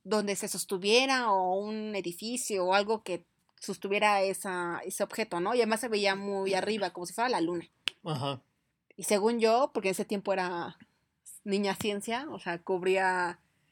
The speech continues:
Speaker 1: eh, una fuente de ciencia, pues no había ningún fenómeno registrado para ese día o un eclipse o algo, ¿no?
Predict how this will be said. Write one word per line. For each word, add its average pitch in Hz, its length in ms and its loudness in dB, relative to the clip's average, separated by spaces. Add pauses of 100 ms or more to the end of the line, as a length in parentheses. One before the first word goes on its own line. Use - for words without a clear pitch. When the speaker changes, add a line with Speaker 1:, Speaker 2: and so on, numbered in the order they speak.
(260)
Speaker 1:
eh, 170 280 -2
una 190 200 0
fuente 180 280 -2
de 170 120 2
ciencia, 208 680 -4
pues 190 120 -6
no 208 100 6
había 202 220 4
ningún 185 1000 -2
fenómeno 190 600 2
registrado 175 480 -4
para 165 140 -4
ese 175 180 -2
día 175 420 4
o 156 180 4
un 160 360 -4
eclipse 180 640 0
o 160 120 2
algo, 170 220 2
¿no? 190 260 -8